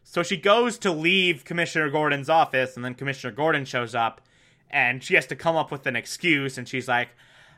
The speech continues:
"Uh, I got two tickets to the opera, and I wanted to know if you, like, wanted to come with me?" And Commissioner Gordon's like, "No, no, the plot demands that I don't,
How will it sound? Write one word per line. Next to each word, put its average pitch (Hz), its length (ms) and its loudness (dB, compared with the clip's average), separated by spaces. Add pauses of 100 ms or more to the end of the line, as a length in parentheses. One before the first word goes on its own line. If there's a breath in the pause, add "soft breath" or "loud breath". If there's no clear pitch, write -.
"Uh, 151 340 6
I 160 140 4
got - 240 2
two 208 100 4
tickets 202 380 0
to 151 100 -4
the 113 240 -2
opera, 262 640 4
and 131 80 -6
I 110 80 -2
wanted 135 260 0
to 139 60 -10
know 151 400 6
if 131 380 0
you, 117 160 -4
like, 113 420 -2 (340 loud breath)
wanted 123 220 2
to 101 80 -10
come - 240 -6
with 214 140 4
me?" 262 520 4 (840)
And 135 120 -6
Commissioner 143 280 -4
Gordon's 135 240 0
like, 123 200 -2 (300)
"No, 160 600 6 (120)
no, 135 640 4 (460)
the 143 60 -12
plot 165 380 4
demands 139 460 2
that 127 120 4
I 123 100 6
don't, 113 560 -6